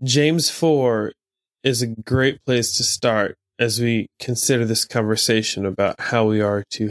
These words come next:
handle this situation as Christians. So I'm just gonna read all the way through this once because this chapter is dynamite, and it's a blessing to just soak this in for a minute.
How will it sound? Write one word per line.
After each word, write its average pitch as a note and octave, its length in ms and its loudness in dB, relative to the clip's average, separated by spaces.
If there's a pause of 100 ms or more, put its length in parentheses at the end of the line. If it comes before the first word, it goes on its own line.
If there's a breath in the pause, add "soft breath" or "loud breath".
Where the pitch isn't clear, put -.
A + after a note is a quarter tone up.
handle A#2 340 2
this G2 200 -2
situation - 580 -6
as - 80 -4
Christians. - 560 -8 (420)
So B2+ 360 2 (400)
I'm D3+ 180 0
just F#3 160 -2
gonna F3+ 240 2
read C#3+ 320 2
all B2 300 0
the C#3+ 80 -2
way D3 160 2
through C#3 220 0
this A#2 280 -2
once A#2 380 -2
because A#2 480 -2
this C3+ 160 0
chapter B2+ 420 0
is A2 220 -2
dynamite, A2+ 760 0 (560)
and B2 260 2
it's A#2+ 200 -2
a A#2 40 -6
blessing B2 440 0
to A#2 100 -2
just A2 300 0
soak A2+ 260 0
this - 220 -4
in F#2 160 -4
for - 160 -16
a - 40 -14
minute. G#1 300 -14